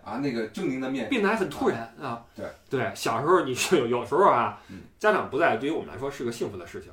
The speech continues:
Speaker 1: 啊。
Speaker 2: 跟家偷偷看看动画片儿，
Speaker 1: 嗯。
Speaker 2: 赶上九色鹿吓你一跳，你知道吗？<laughs> 家里还没人，<laughs> 你说你看还是不看呢？说真的，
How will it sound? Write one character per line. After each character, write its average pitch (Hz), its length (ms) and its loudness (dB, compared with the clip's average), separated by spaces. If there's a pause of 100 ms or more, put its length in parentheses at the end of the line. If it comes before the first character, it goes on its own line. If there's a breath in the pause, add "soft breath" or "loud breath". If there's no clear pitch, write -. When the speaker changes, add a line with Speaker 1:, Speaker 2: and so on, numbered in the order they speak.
(120)
Speaker 1:
啊。 - 200 -16
Speaker 2:
跟 143 100 -6
家 139 120 0
偷 135 120 -4
偷 139 80 2
看 135 100 -4
看 120 100 -4
动 135 80 -10
画 113 80 -8
片 131 140 -6
儿， 120 200 -2
Speaker 1:
嗯。 92 140 -14 (260)
Speaker 2:
赶 - 160 6
上 220 100 6
九 202 120 8
色 208 120 8
鹿 226 160 8
吓 220 140 4
你 131 80 -2
一 185 40 -2
跳， 294 260 10
你 247 60 0
知 139 60 2
道 - 100 4
吗？ 117 140 2 (120)
<laughs> 320 120 6
家 294 160 10
里 190 60 6
还 262 100 6
没 294 140 6
人， 277 180 10 (400)
<laughs> - 400 2 (140)
你 - 80 6
说 320 160 8
你 233 180 8
看 339 220 8
还 262 100 10
是 254 120 10
不 220 140 0
看 233 320 8
呢？ 185 80 10
说 202 140 4
真 220 140 4
的， - 120 -2